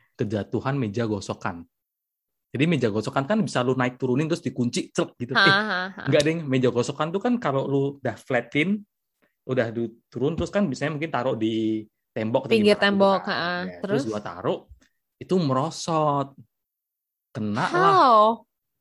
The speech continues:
Speaker 1: Ya pokoknya
Speaker 2: Oh,
Speaker 1: licin aja
Speaker 2: gini,
Speaker 1: lah.
Speaker 2: merosot gini lah ya?
Speaker 1: Iya, merosot, merosot
Speaker 2: Ah.
Speaker 1: dari,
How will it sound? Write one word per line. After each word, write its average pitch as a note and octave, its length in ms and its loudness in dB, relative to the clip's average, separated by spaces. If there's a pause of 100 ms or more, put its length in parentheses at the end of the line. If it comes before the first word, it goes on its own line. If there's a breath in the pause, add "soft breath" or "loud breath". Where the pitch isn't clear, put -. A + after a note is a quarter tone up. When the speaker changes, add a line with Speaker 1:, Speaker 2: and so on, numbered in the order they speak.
(160)
Speaker 1:
Ya B2+ 100 4
pokoknya D#3+ 300 0
Speaker 2:
Oh, D#4 160 6
Speaker 1:
licin - 100 2
aja B2 80 2
Speaker 2:
gini, - 220 4
Speaker 1:
lah. - 20 -
Speaker 2:
merosot B3+ 320 -2
gini G#3+ 220 -4
lah F#3+ 160 -4
ya? E3+ 140 -4 (200)
Speaker 1:
Iya, C#3 240 4
merosot, A2+ 380 -4
merosot B2+ 240 0
Speaker 2:
Ah. - 80 0
Speaker 1:
dari, A2+ 200 0